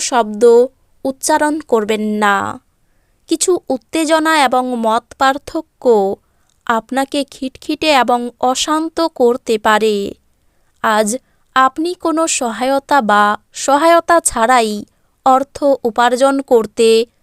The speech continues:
সক্ষম হবেন। আপনার পরিবারের হিতসাধনে কঠোর পরিশ্রম করুন।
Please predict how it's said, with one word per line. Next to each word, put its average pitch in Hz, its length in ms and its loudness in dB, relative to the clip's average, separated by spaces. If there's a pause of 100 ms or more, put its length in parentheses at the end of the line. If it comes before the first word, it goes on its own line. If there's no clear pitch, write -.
(160)
সক্ষম - 580 -4 (180)
হবেন। 208 360 0 (880)
আপনার 208 380 -2 (440)
পরিবারের 339 560 2 (100)
হিতসাধনে 254 800 -4 (300)
কঠোর 285 300 -2 (120)
পরিশ্রম 233 520 0 (180)
করুন। 214 320 -2